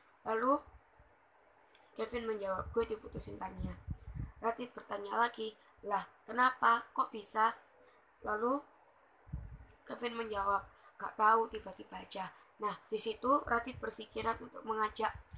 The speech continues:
Kevin ke diskotik untuk menenangkan dirinya. "Gimana lo ikut gue ke diskotik aja buat nenangin diri lo?" Lalu Kevin kaget mendengar kata-kata itu dan menjawab, "Hah?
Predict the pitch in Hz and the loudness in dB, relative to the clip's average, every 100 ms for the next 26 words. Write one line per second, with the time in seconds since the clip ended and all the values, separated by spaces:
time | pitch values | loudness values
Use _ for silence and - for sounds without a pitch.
0 | - - - - 233 240 247 240 247 240 | -10 -10 -14 -8 -4 -2 -2 -2 -4 -6
1 | 214 - 214 254 247 - 226 240 233 226 | -6 -2 -2 -2 -6 -6 -4 -4 -2 -2
2 | 214 214 214 214 190 180 180 185 170 _ | -2 -2 -4 -6 -10 -16 -12 -12 -14 _
3 | _ - - - - - _ - - - | _ -20 -20 -20 -20 -20 _ -20 -20 -12
4 | - - - 214 220 240 294 302 285 262 | -12 -12 -10 -2 2 6 6 6 2 -8
5 | - 226 214 220 220 - 202 - 190 185 | -2 -2 -2 -8 -8 -4 -4 -4 -12 -10
6 | 175 - - 208 208 208 214 214 196 208 | -12 -10 -10 -8 -4 -2 -2 -4 -4 0
7 | 233 240 233 - - - _ - - - | 2 2 0 -6 -20 -20 _ -20 -20 -20
8 | - _ _ - - 202 208 214 254 311 | -20 _ _ -18 -12 -4 0 2 2 0
9 | - - _ _ - - 233 247 247 247 | -8 -20 _ _ -20 -10 -8 -4 0 2
10 | 233 254 240 220 208 208 - 196 - 196 | 2 -2 -4 -4 -4 -8 -8 -8 -4 -4
11 | 117 - 208 - - - - - - 214 | -4 -6 -6 -10 -16 -20 -20 -20 -12 -6
12 | 202 196 190 190 - _ - - 254 | -2 2 2 0 -8 _ -4 0 0